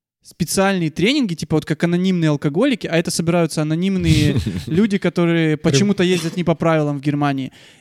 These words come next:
Speaker 1: И там психологическая, короче, помощь таким людям, которые, ну, там, странно водят. И они, короче, обсуждают.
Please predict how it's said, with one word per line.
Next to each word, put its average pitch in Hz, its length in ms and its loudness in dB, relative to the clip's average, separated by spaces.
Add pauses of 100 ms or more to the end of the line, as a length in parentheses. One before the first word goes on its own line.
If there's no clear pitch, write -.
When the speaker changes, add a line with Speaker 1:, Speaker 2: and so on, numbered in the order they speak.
Speaker 1:
И 170 60 0
там 214 240 0
психологическая, 190 1040 0
короче, 151 320 0
помощь 220 480 0
таким 170 320 -2
людям, 143 560 0
которые, 147 640 0
ну, 139 140 -2
там, 131 420 -4
странно 156 480 0
водят. 139 500 -2
И - 60 -8
они, 156 220 0
короче, 160 320 0
обсуждают. 147 340 -2